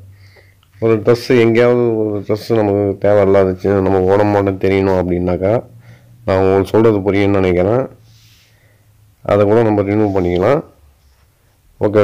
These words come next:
நண்பர்களே, இந்த அப்ளிகேஷன் உங்களுக்கு ரொம்ப பிடிச்சதா இருக்கும்னு நினைக்கிறேன். நான் இதை யூஸ் பண்ணிட்டு தான் இருக்கேன். உங்களுக்கு பு-, பிடிச்சிருந்தாக்கா இன்ஸ்டால் பண்ணி யூஸ் பண்ணுங்க நண்பர்களே. மறக்காம நம்ம சேனலை இன்ஸ்டால் பண்ணுங்க.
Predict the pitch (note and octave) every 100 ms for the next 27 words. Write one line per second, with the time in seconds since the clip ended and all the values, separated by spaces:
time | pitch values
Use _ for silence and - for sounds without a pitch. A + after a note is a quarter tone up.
0 | G2 F#2+ F#2+ F#2+ A2 F#2 F#2 F#2+ F#2+ G#2
1 | B2 A#2+ A#2 G#2+ G#2 G2+ A2 G#2 G2+ G2+
2 | G#2 F#2+ G2 F#2+ F#2+ F#2 G2+ B2+ - _
3 | _ _ - G2 G#2 G2+ G#2 B2 B2 A2+
4 | G2+ A2 G2+ G2 C3 C3 G2+ G#2 G#2+ G#2
5 | G2+ - - - _ B2 A#2+ B2 A#2 B2
6 | D3+ F3 - _ _ - A2 B2+ A#2 G#2+
7 | G#2+ A#2 A#2 G#2+ G2 G2 F#2+ F#2+ F#2 G2+
8 | C3+ F3 - _ _ _ _ - - A#2
9 | B2 C3+ C3+ A#2 G2+ A#2 B2 A#2 A#2 G#2+
10 | A2 G2 F#2 F#2+